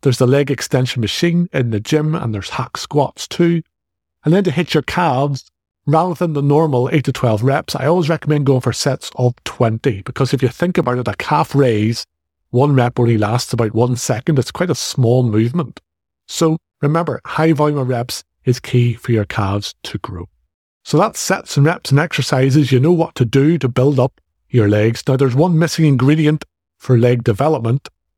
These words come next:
We often get two things wrong when it comes to trying to build muscle anywhere, not just legs, despite doing the hard work in the workouts. Those two things are not eating enough protein and not getting enough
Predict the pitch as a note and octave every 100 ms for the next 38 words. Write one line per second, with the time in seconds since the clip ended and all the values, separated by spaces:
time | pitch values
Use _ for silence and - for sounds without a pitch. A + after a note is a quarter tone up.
0 | _ C#3 E3 - D#3+ C3+ - F#3+ - F3+
1 | D3 C3 A#2+ C3+ C#3+ C3 - A2 G#2+ B2
2 | - A#2 A#2+ A#2 A#2 A#2+ B2 B2 A#2+ G#2
3 | C3 D#3+ B2+ G#2 A#2+ - B2+ B2+ A2+ F2+
4 | G2+ - - _ _ _ C3 - - C3
5 | - _ - B2 A2 A2 F#2+ B2 A2 G#2+
6 | G#2+ - B2 G#2 G2 B2 - G2 C3 -
7 | - _ _ D#3 D#3+ - C#3 D#3 C#3 -
8 | C#3+ B2 C#3+ - _ _ _ C#3+ D#3 -
9 | E3+ D#3+ D3+ - G3 G#3 F#3+ G3 G#3 B2
10 | B2+ C3 _ _ B2+ A#2 A2+ A2 G#2+ -